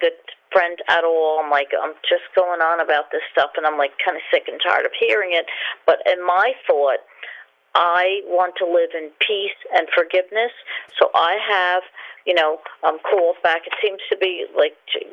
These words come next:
she's just always telling me, "Please pray for me. I'm in pain all the time." And anyway, to make a long story short, when I knew her, she did missionary work. She really loved, her whole personality changed. She used to really love the Lord, and now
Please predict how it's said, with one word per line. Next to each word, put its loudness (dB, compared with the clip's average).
she's -2
just 0
always 0
telling 0
me, -4
"Please 2
pray 2
for -12
me. -2
I'm -2
in 0
pain -2
all 0
the -2
time." -2
And -2
anyway, 0
to -2
make 2
a 2
long 0
story 2
short, 0
when 2
I 2
knew 0
her, 2
she -4
did 0
missionary 2
work. 2
She -2
really 0
loved, 2
her 0
whole 0
personality -2
changed. -2
She -4
used -16
to 4
really 2
love 2
the 2
Lord, 0
and -8
now 2